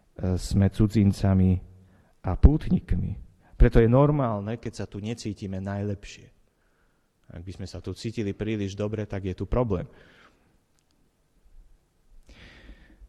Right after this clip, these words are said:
Vážny problém. Skúsi teraz predstaviť, že to zlo, ktoré ťa vytáčalo, ako sa hovorí,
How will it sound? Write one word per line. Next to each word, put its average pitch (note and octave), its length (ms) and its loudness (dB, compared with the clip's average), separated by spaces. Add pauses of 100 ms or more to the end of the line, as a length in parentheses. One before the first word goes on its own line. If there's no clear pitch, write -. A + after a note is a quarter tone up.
(320)
Vážny G#2 400 2
problém. - 400 2 (880)
Skúsi D4 320 2
teraz F#3 240 4
predstaviť, G3 720 0
že C#3+ 200 2 (840)
to F3+ 160 6
zlo, D#3 320 4
ktoré A#2+ 400 -4
ťa G#2 400 0 (720)
vytáčalo, G2 880 -8 (160)
ako - 160 -18
sa - 160 -8
hovorí, G#2 400 0